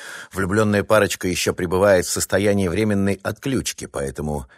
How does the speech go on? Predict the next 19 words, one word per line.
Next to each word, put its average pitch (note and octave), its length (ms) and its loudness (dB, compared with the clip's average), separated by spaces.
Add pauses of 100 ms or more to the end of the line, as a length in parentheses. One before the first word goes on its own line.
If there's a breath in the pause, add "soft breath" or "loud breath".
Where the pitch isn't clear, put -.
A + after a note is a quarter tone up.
не F#2 120 -4
составляет F2 600 0
больших D#2 420 -4
трудов E2+ 380 -2
стянуть F2+ 440 -4
им E2 120 -2
руки D#2+ 300 -6
за D2 140 -6
спиной F#2+ 520 -2
обыкновенными E2 800 -4
пластиковыми D#2+ 680 -4
хомутами. F#2 600 -8 (260)
Такими F3 320 0
обычно G2 440 2
проводку F2 480 0
крепят. - 400 -12 (380)
А D#2 140 -4
на F#2+ 180 2
голову A2 440 4